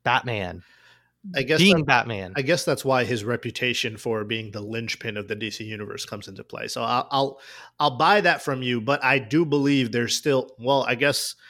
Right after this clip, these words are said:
Speaker 2: there's more to be mined from his solo stories. And
Speaker 1: I'll
Speaker 2: before we jump too far ahead into the St-, Scott Snyder Batman Dick Grayson run, most of that story, he's by himself. I'll argue that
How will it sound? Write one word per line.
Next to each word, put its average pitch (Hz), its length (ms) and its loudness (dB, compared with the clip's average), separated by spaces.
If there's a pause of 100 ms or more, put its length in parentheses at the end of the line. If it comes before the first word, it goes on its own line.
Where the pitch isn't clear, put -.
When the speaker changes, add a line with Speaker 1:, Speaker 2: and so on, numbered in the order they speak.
(340)
Speaker 2:
there's 139 220 4
more 139 220 4
to 151 60 0
be 139 140 2
mined 113 440 0
from 117 160 -6
his 107 140 -4
solo 101 280 -4
stories. - 580 -8
And 113 340 -6
Speaker 1:
I'll 143 140 6
Speaker 2:
before 151 220 4
we 143 120 2
jump 139 260 -2
too 139 140 0
far 127 240 0
ahead 117 360 0
into 117 300 -4
the 107 120 -4
St-, - 300 -4
Scott - 340 -2
Snyder 131 520 0 (580)
Batman 117 460 -2
Dick 113 180 -4
Grayson 113 360 -2
run, 107 280 -6 (380)
most 151 400 2
of 160 120 2
that 170 200 4
story, 123 380 2
he's 131 180 2
by 127 180 2
himself. 110 640 -4
I'll 131 200 4
argue 131 360 4
that 117 360 0